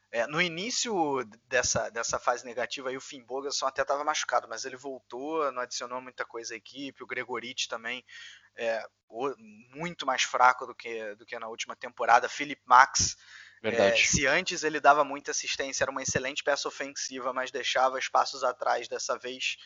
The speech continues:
Speaker 1: parece que ficou só o lado negativo da, da parte defensiva dele. Enfim, é, parece que o Augsburg vai ter que brigar até o final também aí contra essa queda.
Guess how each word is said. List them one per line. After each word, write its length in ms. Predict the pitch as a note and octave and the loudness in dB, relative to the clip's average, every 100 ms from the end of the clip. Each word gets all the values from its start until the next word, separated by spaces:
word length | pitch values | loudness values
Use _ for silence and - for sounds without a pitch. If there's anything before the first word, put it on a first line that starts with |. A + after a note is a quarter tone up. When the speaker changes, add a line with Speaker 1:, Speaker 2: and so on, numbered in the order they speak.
| - - - _ | -20 -20 -20 _
Speaker 1:
parece 380 | - B2 A#2+ B2+ | 8 10 10 6
que 320 | - C4+ A#2+ A2 | -2 -6 -8 -8
ficou 280 | - - C3 | -10 -6 0
só 240 | - C#3 | 4 6
o 40 | |
lado 260 | C3+ C#3+ D3+ | 6 4 4
negativo 720 | C#3 B2+ B2+ - B2+ B2+ B2+ | -4 -2 -2 -2 -6 -10 -12
da, 300 | A#2 A#2+ A#2 | -10 -8 -6
da 100 | A2+ | -8
parte 240 | - A#2+ - | 0 0 0
defensiva 640 | A#2+ B2 A2+ - B2+ A#2+ | -10 -10 -6 -6 -6 -10
dele. 480 | G#2+ A2 C3 C#3 C#3+ _ _ - - - - _ _ _ - | -10 -8 -8 -8 -14 _ _ -20 -20 -20 -20 _ _ _ -12
Enfim, 420 | E3 - B2+ G#2 _ _ - | -6 -4 -4 -6 _ _ -4
é, 760 | A#2+ A#2+ A#2+ A#2+ A#2 A#2 A2+ - _ _ _ | 0 0 2 2 2 2 0 -4 _ _ _
parece 360 | C#3 B2 C3+ - | 10 12 8 4
que 80 | F3 | 2
o 80 | |
Augsburg 380 | B2+ C#3 D3 C#3 | 2 2 -2 -4
vai 120 | C#3+ | -4
ter 100 | B2+ | -4
que 100 | C#3+ | -6
brigar 340 | C#3 C3+ B2 C3 | -8 -4 0 -2
até 240 | - B2+ | -2 -4
o 60 | D3+ | -4
final 400 | - F3 B2 C3 | -6 -8 -8 -6
também 460 | B2+ A#2 G#2+ A#2 | -10 -12 -16 -14
aí 180 | B2 A2+ | -14 -14
contra 360 | - A#2+ - A2+ | -16 -16 -10 -10
essa 260 | A2+ B2 | -8 -10
queda. 320 | - G2+ - | -10 -10 -10